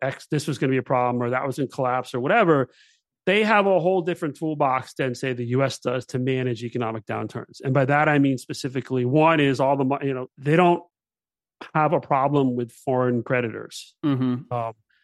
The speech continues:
Speaker 1: they, you know, it's a very self-contained economy in many ways. They also have a whole set of administrative measures and security measures that they can take to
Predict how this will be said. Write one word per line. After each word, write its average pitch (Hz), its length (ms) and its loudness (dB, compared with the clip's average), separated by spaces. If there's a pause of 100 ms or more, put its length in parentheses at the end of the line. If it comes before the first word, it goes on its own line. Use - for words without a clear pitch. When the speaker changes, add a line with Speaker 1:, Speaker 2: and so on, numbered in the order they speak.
(500)
Speaker 1:
they, 131 400 0
you 135 80 -2
know, 120 140 -2
it's 113 140 -6
a 120 40 -6
very 139 280 2 (760)
self-contained 139 640 2
economy 127 440 2
in 123 60 -2
many 120 200 -4
ways. 110 500 -10
They 131 140 2
also 135 640 2 (460)
have 127 520 0 (100)
a 151 160 2
whole 170 360 4
set 180 640 0
of 143 180 0
administrative 139 1080 -2 (580)
measures 131 880 2
and 127 240 -4
security 147 560 0
measures 127 600 -2
that 120 140 -12
they 131 140 -2
can 131 220 -4
take 131 420 -4 (300)
to 120 340 -2